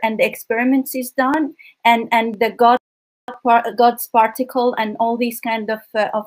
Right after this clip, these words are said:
of things in this, like, mainstream. Um, would you, would you like to, uh, to, to, to say something about that? That, uh, uh, um, uh, to, to, to clarify a little bit to people, uh, that, that, uh, um,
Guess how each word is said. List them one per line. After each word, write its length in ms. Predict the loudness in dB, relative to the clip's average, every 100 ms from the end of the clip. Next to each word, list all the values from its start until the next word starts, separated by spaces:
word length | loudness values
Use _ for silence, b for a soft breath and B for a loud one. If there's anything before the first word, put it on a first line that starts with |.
| -4
of 180 | -4 -4
things 340 | -4 -4 -4 -8
in 160 | -8 -8
this, 160 | -8 -6
like, 220 | -4 -6 -6
mainstream. 760 | -6 -2 -4 -4 -4 -2 -2 -4 B B B 2
Um, 360 | 4 4 0 -10
would 280 | -2 -2 0
you, 140 | -2
would 260 | 0 -2 0
you 140 | 2
like 260 | 4 2 0
to, 140 | -4 0
uh, 160 | 0 0 0
to, 240 | -4 -4 -6
to, 140 | -6
to 120 | -4
say 220 | -2 -2
something 480 | 0 -2 -4 -6 -8
about 280 | -6 -6 -2
that? 220 | 0 0 -4
That, 160 | -12 -8 -8
uh, 220 | -4 -2
uh, 420 | -2 -2 -4 -4
um, 220 | -8 -10 -14
uh, 220 | -14 -16 -10
to, 300 | -8 -6 -8
to, 320 | -10 -10 -10 -12
to 160 | -16 -6
clarify 580 | 0 0 0 0 2 2
a 240 | 0 -6
little 240 | -6 -4 -2
bit 180 | -4 -6
to 80 | -10
people, 540 | -6 -6 -6 -12 -14 B B B -2
uh, 220 | 0 -2 0
that, 220 | 2 2 0
that, 240 | -2 -2 -2 -2
uh, 160 | -2 -2
um, 300 | -4 -4 -10